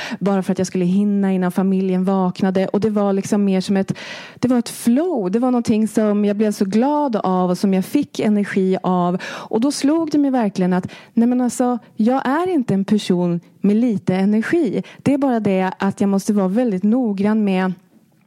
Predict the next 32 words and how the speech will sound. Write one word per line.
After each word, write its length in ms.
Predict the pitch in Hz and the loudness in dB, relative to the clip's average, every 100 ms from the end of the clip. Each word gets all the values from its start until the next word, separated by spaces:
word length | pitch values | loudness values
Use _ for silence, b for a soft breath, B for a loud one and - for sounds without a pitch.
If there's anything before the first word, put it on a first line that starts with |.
| - | -6
att 320 | 214 214 - B B | -4 -4 -8 B B
inte 320 | 247 214 202 | -2 0 -2
vara 380 | 190 220 202 208 | -2 0 0 0
i 60 | 233 | -2
sammanhang 720 | 262 233 190 180 175 175 175 | -2 0 0 0 0 0 0
som 180 | 190 | -2
bara 400 | 185 196 175 175 - | 0 0 0 -2 -2
liksom 300 | 185 185 180 | -2 -2 -2
tar 380 | - 262 262 240 | -2 0 0 0
min 160 | 220 | 0
energi, 420 | 202 196 196 185 170 | 0 0 0 -2 0
som 140 | 180 | -2
jag 80 | 175 | 0
blir 140 | 170 - | -2 0
urlakad 960 | 254 208 185 190 247 285 262 - 196 | 0 0 0 0 0 0 -2 -2 -2
av. 320 | 170 156 160 B B B | 0 0 -2 B B B
Utan 280 | - 202 208 | -2 -2 0
jag 80 | 202 | 0
måste 320 | 208 202 202 | 0 -2 -2
vara 100 | 185 | -2
jättenoga 720 | 190 220 - 202 190 196 196 | 0 -2 -2 -2 0 0 0
med 200 | 190 175 | 0 0
att 80 | 170 | -2
välja 400 | 175 185 170 175 | -2 -2 -2 -4
sammanhang 800 | - 185 180 170 170 170 170 165 - | -2 -2 0 -2 -2 -2 -2 -4 -8
och 460 | - - 269 277 - - - | -16 -6 -4 -4 -8 -20 -6
a-, 180 | 208 208 | -4 -2
ett 140 | 202 - | -4 -4
arbete 920 | 208 185 180 233 339 233 - - 202 B B B | -2 0 -2 -2 -2 -4 -4 -4 -4 B B B
där 360 | - 185 190 180 | -4 -2 0 0
jag 180 | 180 170 | -2 -2
faktiskt 720 | 170 160 - 170 170 - | -4 -6 -2 -2 0 -4